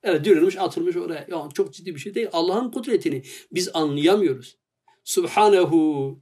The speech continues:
ey Allah'ım seni tenzih ederiz. Sen münezzehsin. Ve teala amma yüşrikün. O müşriklerin, o ortak koşanların koştukları şeylerden sen çok çok uzaksın.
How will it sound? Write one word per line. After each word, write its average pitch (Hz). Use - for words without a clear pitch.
ey 180
Allah'ım 147
seni 139
tenzih 143
ederiz. -
Sen 175
münezzehsin. 156
Ve 165
teala 185
amma 180
yüşrikün. 156
O 175
müşriklerin, 143
o 175
ortak 160
koşanların 143
koştukları 156
şeylerden 151
sen 135
çok 196
çok -
uzaksın. 139